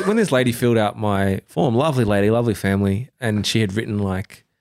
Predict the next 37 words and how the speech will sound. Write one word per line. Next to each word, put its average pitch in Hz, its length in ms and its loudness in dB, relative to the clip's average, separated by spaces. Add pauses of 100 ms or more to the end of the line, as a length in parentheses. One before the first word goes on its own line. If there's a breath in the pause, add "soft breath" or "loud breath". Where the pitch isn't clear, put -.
(380 soft breath)
I 110 60 -8
don't 110 80 0
know, 101 40 0
she'd 98 180 0
written, 98 160 0
like, 87 180 -6
reactivity 87 560 -2
or 82 40 -2
something - 260 -6
like 82 180 -6
that, 80 180 -4
and, 82 220 -6 (140)
or, 92 140 -2
like, 87 220 -2
the - 80 -6
dogs, 98 440 -4 (360)
I 117 60 -8
can't - 180 -4
remember 110 120 0
what 92 100 -2
she 95 120 -4
wrote, 92 240 0
but - 200 -4 (280 loud breath)
it's 113 120 0
like, 113 140 -2
when 127 160 2
you 120 100 2
get, 110 280 0
when 120 120 2
you 107 60 2
get 117 200 0
there, 95 200 2
it's 92 120 -4
a 101 40 -2
lot 98 280 0
less 92 400 -2 (160)
than 90 360 -2